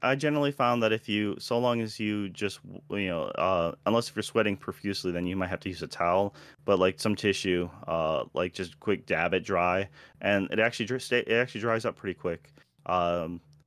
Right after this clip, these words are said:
the only, you know, the only other thing is, depending on how close you like it to your face,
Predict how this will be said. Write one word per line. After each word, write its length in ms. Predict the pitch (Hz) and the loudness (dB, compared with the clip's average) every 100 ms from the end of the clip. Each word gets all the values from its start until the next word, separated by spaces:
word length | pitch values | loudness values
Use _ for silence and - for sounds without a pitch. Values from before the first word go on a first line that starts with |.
| _ - | _ 0
the 80 | |
only, 260 | 113 117 110 | 2 4 2
you 40 | 101 | 2
know, 120 | 95 | 0
the 80 | 92 | 2
only 160 | 107 104 | 0 2
other 180 | 98 101 | 2 0
thing 220 | 98 90 | -2 -2
is, 320 | 87 82 - | -4 -6 -10
depending 360 | 95 95 101 92 | -6 -6 -4 -4
on 60 | 85 | -2
how 120 | 90 | -2
close 320 | - 90 - | -2 -4 -2
you 60 | 87 | -4
like 160 | 87 | -4
it 80 | 87 | -6
to 80 | - | -8
your 100 | 78 | -6
face, 480 | - 85 78 - | -2 0 0 -4